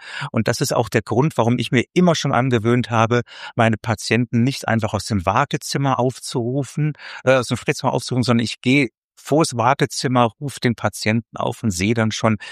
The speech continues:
wie er aufsteht, wie er auf mich zukommt, wie er mich begrüßt, äh, und dann mit mir ins Sprechzimmer geht. Das sind wichtige Momente, an denen,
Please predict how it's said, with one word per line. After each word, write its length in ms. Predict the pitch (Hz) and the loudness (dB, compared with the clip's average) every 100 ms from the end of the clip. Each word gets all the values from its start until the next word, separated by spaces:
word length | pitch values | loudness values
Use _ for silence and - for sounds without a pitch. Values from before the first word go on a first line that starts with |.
| - - | -14 -6
wie 180 | 110 147 | -2 2
er 240 | 120 - | 2 2
aufsteht, 460 | 117 127 - 117 - | 2 0 0 -4 -2
wie 140 | 117 | 0
er 60 | 131 | 0
auf 120 | - | 0
mich 140 | 113 | -2
zukommt, 520 | - - 147 - 120 117 | -4 -4 -4 2 0 2
wie 100 | 127 | 0
er 100 | 113 | 2
mich 260 | 113 - | 0 -2
begrüßt, 640 | - 101 - 139 147 - - - - - - | -4 -6 0 2 2 0 -12 -16 -16 -16 -2
äh, 240 | 123 120 | 4 4
und 260 | 123 123 117 | 4 0 2
dann 140 | 113 | 2
mit 180 | 127 - | 0 0
mir 100 | 117 | -2
ins 120 | 107 | -2
Sprechzimmer 640 | - - 127 - 117 104 | -4 -4 -4 -4 -2 0
geht. 180 | 98 113 | 2 0
Das 120 | 120 | 0
sind 280 | - 120 - | 0 -2 0
wichtige 400 | 127 - 143 123 | -6 -2 0 2
Momente, 500 | 123 110 101 135 139 | 2 4 4 2 2
an 140 | 120 113 | 0 0
denen, 380 | 120 117 104 | 0 0 -2